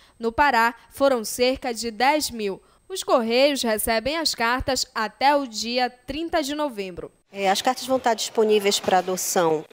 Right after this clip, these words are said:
Speaker 2: até o dia vinte de dezembro e a gente pede também que até essa data os padrinhos tragam esses presentes. Quanto mais, é, é, antecipado, melhor, porque fica mais fácil da gente entregar até o Natal.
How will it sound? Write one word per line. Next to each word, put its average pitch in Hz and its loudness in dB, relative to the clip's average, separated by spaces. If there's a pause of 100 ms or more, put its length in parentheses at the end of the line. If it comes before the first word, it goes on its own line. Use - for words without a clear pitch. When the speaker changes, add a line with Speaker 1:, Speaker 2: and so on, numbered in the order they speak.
Speaker 2:
até 214 2
o 208 2
dia 196 2
vinte 190 2
de 202 -8
dezembro 180 2 (140)
e 190 -2
a 180 0
gente 202 -4
pede 175 -4
também 180 -2
que 180 -8
até 202 0
essa 202 -2
data 180 0
os 180 -10
padrinhos 180 -2
tragam 196 0
esses 180 -6
presentes. 170 -4
Quanto 208 0
mais, 190 -2 (300)
é, 170 2
é, - -2
antecipado, 190 0
melhor, 214 2
porque 262 -8
fica - -8
mais 262 -2
fácil 240 0
da 240 -4
gente 226 -2
entregar 220 -2
até 220 0
o 220 0
Natal. 165 0